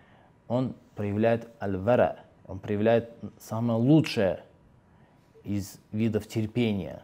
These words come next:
самое лучшее терпение. И это терпение, мы знаем, на самом деле, я просто хочу упомянуть, что, э,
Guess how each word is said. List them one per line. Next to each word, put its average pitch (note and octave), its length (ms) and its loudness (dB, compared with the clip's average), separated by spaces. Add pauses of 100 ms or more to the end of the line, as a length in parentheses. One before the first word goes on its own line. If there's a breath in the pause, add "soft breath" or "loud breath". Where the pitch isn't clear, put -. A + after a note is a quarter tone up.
(120)
самое G#2+ 300 -2
лучшее C3 360 2
терпение. G#2 680 -2 (540 soft breath)
И - 80 -10
это F#2+ 180 -10
терпение, B2+ 520 0
мы B2 220 0
знаем, A#2+ 420 0 (160)
на F#2 120 -12
самом G#2+ 200 -4
деле, G2+ 160 -2
я G#2+ 60 2
просто A2+ 260 -8
хочу A2 300 -4
упомянуть, B2 440 -4
что, - 280 -4 (840 loud breath)
э, E2 360 -10